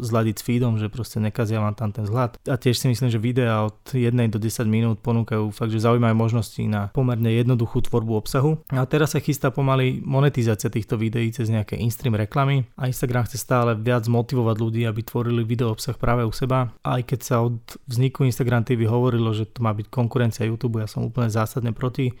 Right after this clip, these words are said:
a stále to trvá. No napriek tomu si myslím, že má čo ponúknuť a určite si môže nejakým spôsobom ukrojiť ten svoj kúsok koláča z toho videotrhu. Každopádne ten plán mo-, monetizácie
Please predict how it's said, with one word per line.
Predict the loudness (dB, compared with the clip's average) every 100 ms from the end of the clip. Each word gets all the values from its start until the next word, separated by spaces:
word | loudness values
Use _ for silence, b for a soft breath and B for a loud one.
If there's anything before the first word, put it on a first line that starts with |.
| -8
a | -8
stále | -4 -2 0
to | -2 -4
trvá. | -4
No | 0 0 0 -4 _ -18 -6 -2
napriek | 0 -2 -2
tomu | -2
si | 0
myslím, | -2 0 0
že |
má | 2 2
čo | 0 -2
ponúknuť | 0 0 0 0 0
a | 0 -4 -4
určite | 2 4 4 2
si |
môže | 2 2 4 4
nejakým | 2 2 -2 -2
spôsobom | -4 -6 -2 -2 0
ukrojiť | -2 0 0 0
ten | -4
svoj | -2 -6
kúsok | -4 -8 -4
koláča | -2 -2 -2 -6
z | -2
toho | -2
videotrhu. | 0 0 0 0 0 0 0 -6 -4
Každopádne | 0 2 4 4 4 2 -2
ten | -2 0
plán | 4 4 4
mo-, | 0 0
monetizácie | 2 2 0 0 0 0 -2 0 -2 -6